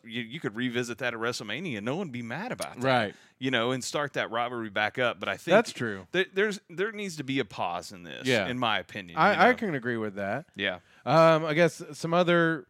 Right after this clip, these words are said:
Speaker 2: honorable mentions. Lana, she, she
Speaker 1: She's gonna be part of the Money in the Bank. And
Speaker 2: Yeah, she defeated Billie Kay. That was a quick, quick match. I, I, I didn't know. I, you know, Billie Kay, she, she's usually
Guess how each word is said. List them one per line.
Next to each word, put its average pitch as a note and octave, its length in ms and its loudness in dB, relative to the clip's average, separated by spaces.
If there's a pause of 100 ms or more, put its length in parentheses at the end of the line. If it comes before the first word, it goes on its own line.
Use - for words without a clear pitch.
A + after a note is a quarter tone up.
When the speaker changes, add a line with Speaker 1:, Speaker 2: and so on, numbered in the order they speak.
Speaker 2:
honorable E3 380 2
mentions. F3+ 680 0
Lana, E3 440 2 (760)
she, D#3 460 -2
she D#3+ 160 -6
Speaker 1:
She's C#3 240 -4
gonna B2 140 0
be A#2+ 120 -2
part A#2+ 220 0
of A#2+ 40 -2
the A2+ 60 -4
Money A#2 200 0
in B2 80 -4
the B2 60 -6
Bank. G#2+ 360 -4
And A2+ 80 -2
Speaker 2:
Yeah, C#3 240 6
she F#3 140 -6
defeated G3 460 6
Billie F#3+ 220 8
Kay. G3 200 4
That G#3+ 200 8
was D#4+ 120 2
a A3+ 60 4
quick, F3+ 640 4 (400)
quick A3 340 0
match. C3 460 -2
I, C3 360 4
I, C3 60 2 (540)
I C#3 100 4
didn't D#3+ 160 2
know. D3+ 200 6
I, C#3 160 2
you C#3 180 2
know, B2 240 2
Billie D#3 280 2
Kay, D#3+ 380 4 (400)
she, D3+ 400 -2
she's D3 320 -4
usually D#3 580 2